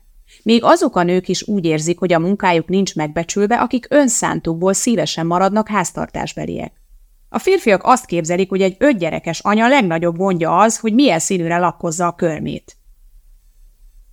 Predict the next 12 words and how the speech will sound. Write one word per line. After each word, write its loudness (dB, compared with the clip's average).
Calvinnek 2
az -4
öt 2
gyerek 0
gondolatától 0
végigfutott -6
a -4
hátán -6
a -4
hideg. -8
"Ami 2
az 2